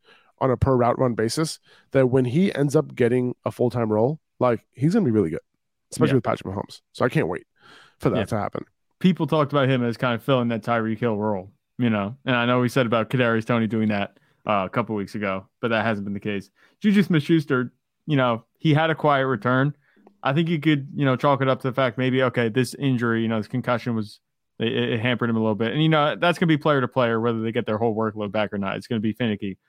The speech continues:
Speaker 2: But, um, you could also chalk it up to the fact that they're playing the Rams. There was no pressure on the Chiefs offense at all this game. You know, they went up and the Rams offense was just, like, trudging along. They were hardly getting anywhere downfield. They didn't have to throw it a ton this game.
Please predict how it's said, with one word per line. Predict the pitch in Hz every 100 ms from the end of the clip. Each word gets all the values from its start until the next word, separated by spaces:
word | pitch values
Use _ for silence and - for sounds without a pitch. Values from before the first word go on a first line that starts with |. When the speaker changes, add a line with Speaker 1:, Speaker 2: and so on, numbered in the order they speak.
| _ -
Speaker 2:
But, | 113
um, | 110 101 95 _ _ -
you | 131
could |
also | 151 143 120 - -
chalk | 127 113
it |
up | 113
to | 113
the | 107
fact | 120 104
that | 113 101
they're | 107 101
playing | 143 117
the | 92
Rams. | 98 85 135 - _ -
There | 147 165
was | 143 127
no | 127 135 147
pressure | - 143 123 - 117 123 _ -
on | 120
the | 104
Chiefs | - 120 123
offense | 110 107 98 -
at | 113 -
all | 117 98 98 _ _ _ -
this | 113
game. | 123 95 - _ _ -
You | 127
know, | 120
they | 127
went | 131
up | 120 131 - _ _ -
and | 117 113 104 - _
the | 127
Rams | 139 147
offense | 139 139 139 120
was | 113
just, | 123 127
like, | 113 _ _
trudging | - - 143 139 135 135
along. | 123 123 123 127 135
They | 127
were |
hardly | 113 135 135
getting | 127 127
anywhere | 123 123 120 - -
downfield. | 127 120 - 120 117 120
They | 131
didn't | 139 -
have | 98 135 135
to | 127
throw | - 131 135
it | 131
a | 135
ton | 139 131 127
this | 131 117
game. | 139 127